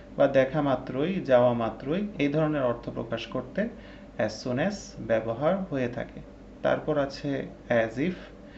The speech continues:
as if অর্থ হচ্ছে যেন। তারপর আছে was born। was born জন্মগ্রহণ করা অর্থে ব্যবহার হয়ে থাকে। তারপর আছে what does look like।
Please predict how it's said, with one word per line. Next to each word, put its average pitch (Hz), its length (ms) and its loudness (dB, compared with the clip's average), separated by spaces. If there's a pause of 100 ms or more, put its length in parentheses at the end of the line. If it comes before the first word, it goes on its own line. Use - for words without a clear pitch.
(300)
as 113 220 4
if 123 200 -4
অর্থ 113 240 -2
হচ্ছে 120 640 -4 (340)
যেন। 113 460 0 (1700)
তারপর 139 320 6
আছে 143 440 2 (120)
was 117 360 4
born। 123 260 4 (600)
was 117 340 2
born 117 280 0 (400)
জন্মগ্রহণ 120 680 0
করা 113 260 0
অর্থে 117 480 -2 (100)
ব্যবহার 117 440 0
হয়ে 139 180 0
থাকে। 139 400 -2 (1800)
তারপর 131 280 6
আছে 139 520 2 (200)
what 143 320 4
does 143 220 6 (720)
look 143 200 2
like। 104 380 0